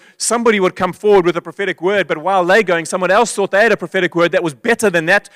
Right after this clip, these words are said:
And so they would just shout out over that person. And then somebody would start singing because they wanted to shut up both the prophets. And then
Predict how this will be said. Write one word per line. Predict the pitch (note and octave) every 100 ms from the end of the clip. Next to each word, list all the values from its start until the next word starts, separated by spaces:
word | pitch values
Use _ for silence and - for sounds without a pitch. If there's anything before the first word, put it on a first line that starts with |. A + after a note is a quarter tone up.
| -
And | E3+
so | F3+
they | E3+
would | A3+ G3+
just | F#3
shout | - A3 G#3+ G#3
out | F#3 G3+
over | F#3+ E3+ E3 - - -
that | G#3+ -
person. | F#3 F3+ - D#3+
And |
then | E3+
somebody | - A#3+ A3+ G#3+
would | F3+
start | - F3+
singing | - A3+ G3+
because | E3 D#3+ D#3+
they |
wanted | D#3+ F3 F3+ F3+
to |
shut | E3 - F#3
up | F#3+ - _ -
both | F3+ F#3+
the | E3+
prophets. | - G#3+ D3 - - - - G#3+
And | E3+ F3
then | A3+ G#3